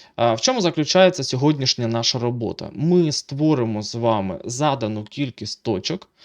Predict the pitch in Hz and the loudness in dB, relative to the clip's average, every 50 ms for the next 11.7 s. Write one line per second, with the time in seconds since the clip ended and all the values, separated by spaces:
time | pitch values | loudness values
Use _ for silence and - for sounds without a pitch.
0 | - - - - - _ _ _ - 127 131 143 165 165 156 135 117 123 127 120 | -20 -20 -20 -20 -20 _ _ _ -4 0 0 2 2 2 0 0 -2 -4 -4 -2
1 | 120 110 101 - - - 113 101 - - - 131 123 120 107 92 98 - - _ | -2 -2 -2 -4 -6 -4 -4 -4 -4 -4 -6 -4 -4 -2 -2 -4 -6 -8 -10 _
2 | - 120 127 147 156 151 - 160 156 - - - - 175 170 151 123 117 110 110 | -6 -2 0 -2 0 0 -2 -4 -4 -6 -10 0 2 4 4 4 2 0 -2 -4
3 | 117 110 - - - 113 101 92 95 104 135 190 220 220 - - - _ _ _ | -8 -12 -8 -4 -2 -2 0 0 0 0 0 -2 -2 -4 -10 -20 -20 _ _ _
4 | _ - 143 180 208 226 208 - - 127 120 - 117 - _ - 135 127 123 113 | _ -4 -2 0 0 -2 -4 -4 -4 -6 -4 -4 -6 -4 _ 0 0 0 0 0
5 | 113 117 110 104 87 80 - - 73 - - - - _ _ _ _ _ _ _ | 0 -2 -2 -2 -4 -6 -8 -10 -12 -14 -14 -16 -20 _ _ _ _ _ _ _
6 | _ _ _ _ _ _ _ _ _ - 233 240 233 - 160 131 113 123 156 156 | _ _ _ _ _ _ _ _ _ -4 -4 -4 -2 0 0 0 0 0 -2 -2
7 | 139 - - 117 127 143 143 120 107 - 107 104 - 120 113 104 117 117 110 104 | -4 -6 -8 -8 -6 -4 -4 -4 -4 -4 -8 -8 -6 -6 -4 -4 -4 -4 -4 -2
8 | 104 107 104 104 113 127 123 113 98 92 - - - - 101 101 107 98 98 123 | -2 -2 -4 -2 -2 -2 -2 -2 -2 -4 -6 -8 -8 -10 -8 -6 -6 -6 -6 -6
9 | 147 156 - - 113 - - - 104 98 98 - _ 123 131 135 127 - - - | -8 -8 -8 -8 -6 -4 -4 -4 -4 -4 -6 -8 _ -6 -4 -4 -4 -6 -6 -6
10 | - 107 104 104 - - _ - - - - - 78 64 - 104 - _ _ _ | -4 -4 -6 -8 -8 -12 _ -18 -16 -10 -10 -8 -8 -8 -12 -16 -20 _ _ _
11 | - - - - - - _ _ - 107 - 92 - | -20 -20 -20 -20 -20 -20 _ _ -8 -8 -6 -8 -12